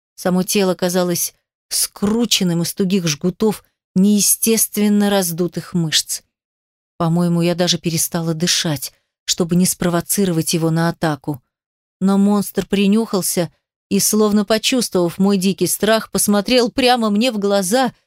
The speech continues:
и бросился вперед, в один прыжок сокращая разделявшее нас расстояние.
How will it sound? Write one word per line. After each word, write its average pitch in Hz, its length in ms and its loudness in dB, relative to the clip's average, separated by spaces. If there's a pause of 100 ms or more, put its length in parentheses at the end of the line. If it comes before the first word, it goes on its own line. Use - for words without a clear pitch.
(340)
и 240 80 2
бросился 226 480 0
вперед, 185 500 -2 (440)
в 190 100 2
один 233 280 2
прыжок 262 440 0
сокращая 190 600 0
разделявшее 196 720 0
нас 185 220 -2
расстояние. 160 840 -4